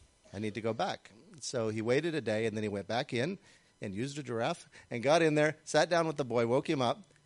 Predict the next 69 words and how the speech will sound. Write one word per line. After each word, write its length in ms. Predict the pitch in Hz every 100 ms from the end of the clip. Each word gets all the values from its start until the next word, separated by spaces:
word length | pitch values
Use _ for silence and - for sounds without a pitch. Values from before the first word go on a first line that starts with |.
| _
started 380 | - 135 139 147
talking 320 | 151 156 160
to 100 | 156
him 80 | 143
again, 220 | 135 131
spent 240 | - 151
the 60 | 160
whole 160 | 151 151
night 180 | 151
talking 260 | 147 131 139
to 80 | 139
him 80 | 131
and 120 | 113
telling 260 | 185 214 190
him 100 | 156
stories 440 | - 247 214 143
about 320 | 123 110 - - - -
when 120 | 127
he 120 | 185
went 220 | 214 139
to 60 | 135
school 340 | - 135 107
and 80 | 101
stories 340 | - 170 180 156
about 240 | 143 135
other 220 | 185 180
kids, 320 | - 190 165
his 160 | 165 143
friends, 280 | 214 202 147
when 100 | 147
he 100 | 202
was 140 | 185
a 60 | 156
kid, 280 | 147 123 113
and 140 | 117 - -
just 180 | 214 -
stories. 500 | - 226 110 90 -
And 260 | 165 151
then 240 | 170 170 156 _ _ _
he 100 | 147
said 220 | - 147
at 80 | 131
the 100 | 143
end 100 | 135
of 40 |
the 60 | 127
night, 260 | 127 127 -
"So 320 | 139 131 120 _ _ _ -
do 100 | 143
you 80 |
want 160 | 143 160
to 40 |
come 160 | 156 165
with 160 | 180 143
me? 100 | 110
Do 80 |
you 80 | 113
want 140 | 123 123
to 60 |
go 160 | 127 131
to 160 | -
a 40 | 117
place 280 | 113 107 110
like 160 | 101
this?" 220 | 104 -
And 80 | 104
he 80 | 101
said, 360 | - 113 104 - _ _ _ -
"No." 200 | 113